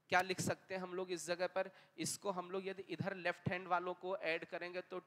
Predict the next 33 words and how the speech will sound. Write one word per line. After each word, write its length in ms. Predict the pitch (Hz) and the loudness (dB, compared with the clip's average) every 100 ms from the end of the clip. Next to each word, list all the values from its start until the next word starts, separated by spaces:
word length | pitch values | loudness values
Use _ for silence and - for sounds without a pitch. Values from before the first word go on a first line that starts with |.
| - | -6
two 200 | 185 190 | -4 -2
sine 540 | 170 175 156 175 196 196 - _ _ 160 | 0 0 0 -2 -6 -10 -20 _ _ -8
कितना 220 | 160 180 | 0 2
हो 160 | 175 | 4
जाएगा? 380 | 175 180 175 190 - - _ _ 160 | 4 4 4 -2 -2 -20 _ _ 0
D 160 | 180 | 0
by 320 | 180 170 175 180 185 | 4 4 4 -2 -2
two 280 | 196 214 202 _ _ - | 0 -2 -8 _ _ -6
into 460 | 165 175 196 208 - - | -6 -4 -2 -2 -2 0
S 220 | 175 - | 2 2
हो 100 | 185 | -2
जाएगा 340 | 180 185 185 190 | 0 0 0 -4
क्या? 240 | - 208 202 _ _ _ _ - | 0 0 0 _ _ _ _ -4
ठीक 140 | 175 | -2
है, 80 | 208 | -2
अरे 220 | - 139 156 | -4 -4 -4
इधर 180 | 160 180 | -2 0
वालों 280 | 170 185 | 0 0
का 160 | 185 202 | -2 0
सम, 340 | - 180 185 214 _ | 2 0 -2 -8 _
ये 160 | 131 165 | -6 -6
चीज 220 | - 196 170 | -4 -4 -4
बन 100 | 190 | -2
रही 160 | 208 | -4
कि 140 | 214 233 | -4 -4
नहीं? 160 | 269 - - - | -4 -6 -20 -4
और 120 | 147 | -2
इसको 320 | 160 - - 202 | 0 -2 -2 0
ऐसा 300 | 165 156 208 | 2 2 0
लिखा 280 | 196 - | 0 -2
जा 160 | 226 240 | -2 -2
सकता 320 | - 247 - | -2 -4 -2
है, 120 | 254 | -2